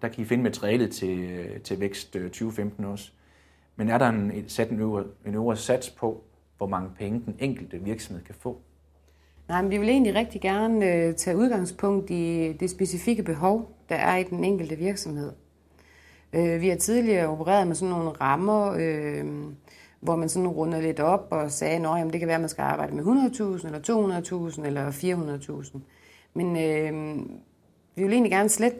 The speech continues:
Speaker 2: det, og så ikke lande på nogle kunstige beløb, men rent faktisk lande på det, som virksomheden gerne vil arbejde med.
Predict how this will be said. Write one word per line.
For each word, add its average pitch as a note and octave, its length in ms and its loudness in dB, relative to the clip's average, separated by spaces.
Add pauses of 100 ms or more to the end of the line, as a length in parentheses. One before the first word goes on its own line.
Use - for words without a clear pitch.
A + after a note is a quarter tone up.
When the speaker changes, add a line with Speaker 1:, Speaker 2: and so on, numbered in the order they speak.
Speaker 2:
det, G#3+ 260 4
og E3 200 0
så F#3+ 300 2
ikke G3+ 340 2
lande E3 420 0
på D#3+ 140 -6
nogle C#3 240 -2
kunstige A#3 420 2
beløb, F3 380 2
men E3 180 -2
rent G3+ 160 2
faktisk E3+ 360 -2
lande E3 220 -2
på F#3+ 80 -4
det, E3+ 160 -4
som E3 140 -8
virksomheden D#3+ 440 -6
gerne D3 300 -8
vil C#3 220 -6 (460)
arbejde D3+ 380 0
med. B2 160 -4